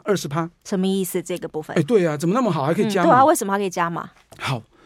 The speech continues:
Speaker 1: 我们的劳保年金哦，只要你达到年龄或年资的规定，
Speaker 2: 对。
Speaker 1: 你就可以来领钱。
Speaker 2: 嗯，对。
Speaker 1: 可是如果你愿意晚一点领，
Speaker 2: 嗯。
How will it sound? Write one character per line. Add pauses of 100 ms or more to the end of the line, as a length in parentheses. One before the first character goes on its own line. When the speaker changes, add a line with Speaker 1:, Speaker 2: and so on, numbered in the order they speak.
(400)
Speaker 1:
我
们
的
劳
保
年
金
哦，
只
要
你
达
到
年
龄
或
年
资
的
规
定， (180)
Speaker 2:
对。 (320)
Speaker 1:
你
就
可
以
来
领
钱。 (120)
Speaker 2:
嗯，
对。 (100)
Speaker 1:
可
是
如
果
你
愿
意
晚
一
点
领， (220)
Speaker 2:
嗯。